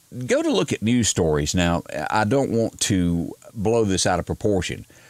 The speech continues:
but it says, "Does your mustache put you at risk for C O V nineteen?" I, well, yes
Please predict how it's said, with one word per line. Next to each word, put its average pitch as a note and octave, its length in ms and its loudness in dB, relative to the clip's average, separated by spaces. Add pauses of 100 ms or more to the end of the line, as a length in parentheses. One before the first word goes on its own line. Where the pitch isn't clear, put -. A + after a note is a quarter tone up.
(120)
but G2+ 120 2
it G#2 120 2
says, A#2+ 240 2
"Does A#2+ 180 2
your G#2 120 2
mustache B2 540 2
put - 280 -2
you G#2+ 80 2
at - 80 -2
risk A2 320 2
for F#2 100 -4
C A#2+ 240 0
O G2+ 80 4
V G2 300 2 (360)
nineteen?" G2+ 720 0 (420)
I, - 220 -12
well, A2 420 2
yes B2+ 680 2